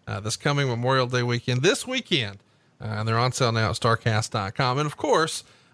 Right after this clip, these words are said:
uh, if you can't make it to Las Vegas, you can join in on all the fun at starcast on fight dot com. We've got a whole host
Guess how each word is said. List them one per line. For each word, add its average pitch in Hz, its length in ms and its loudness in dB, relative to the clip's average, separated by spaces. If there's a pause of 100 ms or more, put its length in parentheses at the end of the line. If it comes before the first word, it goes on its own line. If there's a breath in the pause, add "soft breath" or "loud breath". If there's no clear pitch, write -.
uh, 123 160 0
if 127 120 -8
you 131 100 -10
can't 165 240 -4
make 139 220 -4
it 131 80 -10
to 135 80 -8
Las 120 220 -2
Vegas, 120 380 -4
you 139 80 -4
can 131 160 -2
join 123 220 2
in 113 140 2
on 113 80 -2
all 117 200 2
the 113 80 -4
fun 107 280 -4
at - 60 -10
starcast 131 640 0
on 110 100 -2
fight 117 340 0
dot 110 280 -6
com. 120 340 -4 (320 soft breath)
We've 151 140 -2
got 165 120 2
a 147 40 0
whole 202 240 2
host 185 500 0